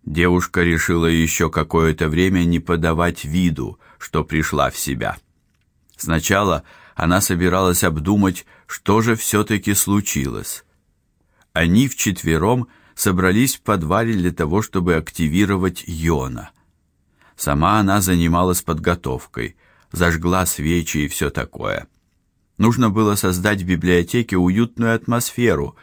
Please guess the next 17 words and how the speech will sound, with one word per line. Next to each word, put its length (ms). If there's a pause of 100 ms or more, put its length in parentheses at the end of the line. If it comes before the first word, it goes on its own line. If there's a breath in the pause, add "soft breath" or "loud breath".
(240 soft breath)
как 280
при 140
появлении 760
в 80
семье 460
нового 500
члена. 560 (920)
Однако 640 (320 loud breath)
что-то 460
пошло 420
неправильно. 920 (1040)
Поначалу 840 (500)
всё 300
протекало 640
согласно 640
намеченному 800
плану. 540